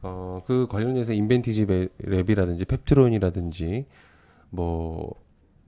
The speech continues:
한미약품이라든지 등등 이런 애들이 굉장히 주목도가 높아졌던 건 역시나 비만과 플러스,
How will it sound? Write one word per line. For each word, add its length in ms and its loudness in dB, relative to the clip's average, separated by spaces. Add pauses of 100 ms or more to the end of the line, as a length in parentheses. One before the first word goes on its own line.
한미약품이라든지 960 2
등등 300 2
이런 1080 0 (400)
애들이 420 0
굉장히 240 -4
주목도가 420 -2
높아졌던 600 -2
건 220 0
역시나 220 -2
비만과 1080 2
플러스, 560 2